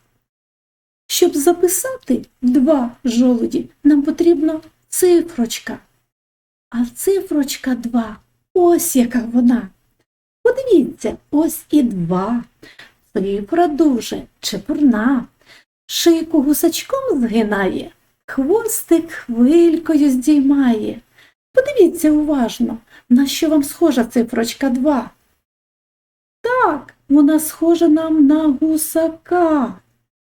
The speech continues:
Така шийка, як і у гусачка. А ось будиночок, у якому живе наша цифра два.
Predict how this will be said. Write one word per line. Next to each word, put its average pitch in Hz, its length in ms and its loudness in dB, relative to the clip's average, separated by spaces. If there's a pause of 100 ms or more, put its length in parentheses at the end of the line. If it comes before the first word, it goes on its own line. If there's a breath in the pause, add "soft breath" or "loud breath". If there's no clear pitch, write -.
(160)
Така 277 360 2
шийка, 294 840 0 (160)
як 269 200 0
і 277 40 0
у 285 140 -2
гусачка. 262 600 -4 (2500)
А 311 140 -4
ось 311 380 0
будиночок, 277 1120 0 (160)
у 254 100 2
якому 254 720 2 (260)
живе 269 540 2
наша 233 520 2
цифра 240 600 -6 (160)
два. 220 580 -6